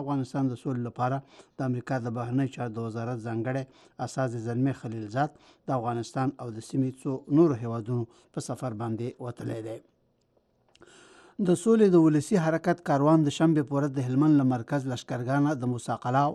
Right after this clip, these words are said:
ولسوالۍ ته پیاده سفر وکړ. د موسی قلعه ولسوالۍ د طالبانو یو مهم مرکز دی او د دغه ولسي حرکت غړي وایي اصلي هدف یې دا و چې په افغانستان کې د سولې په خاطر د دغه ولسوالۍ د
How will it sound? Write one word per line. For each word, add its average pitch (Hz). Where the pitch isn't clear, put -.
ولسوالۍ 131
ته 135
پیاده 123
سفر -
وکړ. 110
د 143
موسی 131
قلعه 156
ولسوالۍ 139
د 139
طالبانو 131
یو 123
مهم 127
مرکز 139
دی 160
او 143
د 120
دغه 127
ولسي 120
حرکت 123
غړي 120
وایي 143
اصلي 208
هدف 127
یې 120
دا 131
و 139
چې -
په 135
افغانستان 120
کې 120
د 107
سولې 117
په -
خاطر 120
د 147
دغه 131
ولسوالۍ 123
د -